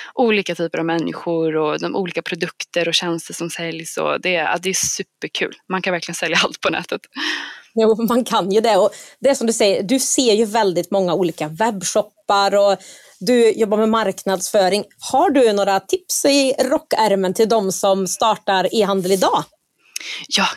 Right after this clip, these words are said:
Speaker 1: gud, det finns ju otroligt många tips och man vill ju bara, man vill hjälpa alla här och pang på, på en gång.
Speaker 2: <laughs>
Speaker 1: Men det vi brukar säga är att börja smått, eh, och liksom skala upp med tiden. Man kan inte sälja allt på en gång. Du kan inte bli, bli nästa H och M eller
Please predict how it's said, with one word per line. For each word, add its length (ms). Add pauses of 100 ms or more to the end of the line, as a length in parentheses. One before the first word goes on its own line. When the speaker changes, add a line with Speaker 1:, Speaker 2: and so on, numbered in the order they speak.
(100)
Speaker 1:
gud, 240
det 100
finns 260
ju 80 (100)
otroligt 460
många 240
tips 220
och 60
man 160
vill 120
ju 220
bara, 380
man 140
vill 120
hjälpa 280
alla 240
här 300
och 220
pang 240
på, 120 (140)
på 80
en 120
gång. 240 (220)
Speaker 2:
<laughs> 240
Speaker 1:
Men 420 (240)
det 120
vi 100
brukar 400
säga 300
är 160
att 140 (360)
börja 380
smått, 360 (340)
eh, 360
och 200
liksom 180
skala 320
upp 120
med 140
tiden. 440
Man 120
kan 180
inte 360
sälja 420
allt 340
på 100
en 160
gång. 200
Du 120
kan 220
inte 240
bli, 280
bli 360
nästa 340
H 320
och 100
M 180
eller 320